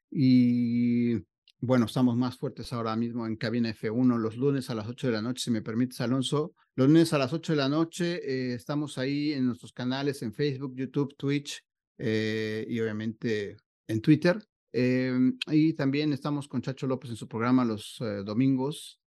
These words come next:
a las cinco de la tarde por Grupo Fórmula. También hacemos, eh, eh, Fórmula América News los domingos en Fox Sports. También hacemos Highlights by Fórmula América los lunes, que es el resumen de todo lo que es el deporte motor.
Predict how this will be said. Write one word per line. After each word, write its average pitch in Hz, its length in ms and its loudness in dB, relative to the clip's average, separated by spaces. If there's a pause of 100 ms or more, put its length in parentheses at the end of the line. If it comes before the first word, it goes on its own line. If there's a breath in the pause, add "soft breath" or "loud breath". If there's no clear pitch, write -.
a 123 80 -6
las 104 160 -2
cinco 127 280 0
de 104 60 2
la 98 100 -2
tarde 117 240 -2
por 110 200 -8
Grupo 113 240 -6
Fórmula. 139 540 2 (220)
También 123 320 4
hacemos, 127 640 0
eh, 101 420 -6 (500)
eh, 107 380 0
Fórmula 139 300 4
América 139 320 2
News 156 240 4
los 127 160 -2
domingos 165 800 -2
en 120 160 -2
Fox - 240 -4
Sports. 160 500 -2
También 120 240 2
hacemos 117 680 -6 (460)
Highlights 135 460 2
by 117 140 -6
Fórmula 131 340 0
América 151 600 0 (120)
los 107 220 -4
lunes, 160 720 2
que - 80 -6
es 110 120 -4
el 104 120 -2
resumen 123 480 4
de 104 80 0
todo 127 240 0
lo 117 160 -4
que 123 80 -8
es - 140 -10
el 113 60 -6
deporte 110 360 -8
motor. 123 420 -4